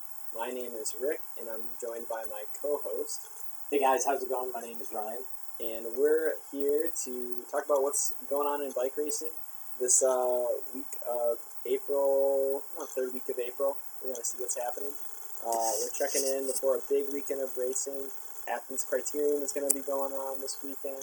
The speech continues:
Speaker 1: which is probably one of the biggest criteriums, maybe even biggest bike races that goes on in the United States.
Speaker 2: When you talk, uh, criterium racing in America, Athens Twilight's always gonna be brought up.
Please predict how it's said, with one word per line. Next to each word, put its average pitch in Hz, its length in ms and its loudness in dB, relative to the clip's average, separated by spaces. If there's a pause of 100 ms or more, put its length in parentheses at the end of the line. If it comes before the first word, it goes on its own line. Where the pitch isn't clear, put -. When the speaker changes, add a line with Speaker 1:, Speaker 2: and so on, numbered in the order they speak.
Speaker 1:
which - 160 -10
is - 240 -10
probably 170 480 2
one 151 140 0
of 135 60 2
the 120 140 -2
biggest 123 380 2
criteriums, 127 720 -4 (300)
maybe 131 260 6
even 127 160 -2
biggest 117 400 -2
bike 98 180 -2
races - 540 -2 (240)
that 104 140 -4
goes 107 180 -2
on 101 120 -12 (120)
in - 160 -12
the - 80 -10
United - 240 -10
States. - 540 -2 (260)
Speaker 2:
When 123 140 2
you 156 80 4
talk, 147 380 6 (420)
uh, 110 380 2 (340)
criterium 123 480 -4
racing 120 480 -4 (180)
in 113 220 -10 (160)
America, - 540 -6 (840)
Athens 117 320 -2
Twilight's 104 400 -2 (100)
always 110 220 -2
gonna 107 160 -8
be 107 140 -6
brought 95 240 2
up. - 160 -2